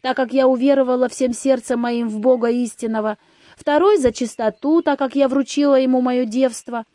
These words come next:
третий — за мученичество, так как я хочу принять на него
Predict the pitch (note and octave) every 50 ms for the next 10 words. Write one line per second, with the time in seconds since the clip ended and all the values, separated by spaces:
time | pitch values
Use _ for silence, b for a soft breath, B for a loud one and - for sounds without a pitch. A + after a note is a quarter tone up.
0 | _ _ _ _ - D#4 F#4+ G4+ G4+ G4 G4 F4 E4 F4+ F4 E4+ F4 F4 F4 -
1 | - A3 G3 F#3+ F3+ - - F3+ - - F3+ F3 F3 E3+ F3 E3+ - F3 - -
2 | F#3+ F3+ - G3 F#3 - - E4 F4+ F4 - B3+ A3 G#3 G3 F#3 F3 - F3+ F3+
3 | F3+ F3+ F3 E3+ F3 E3+ E3+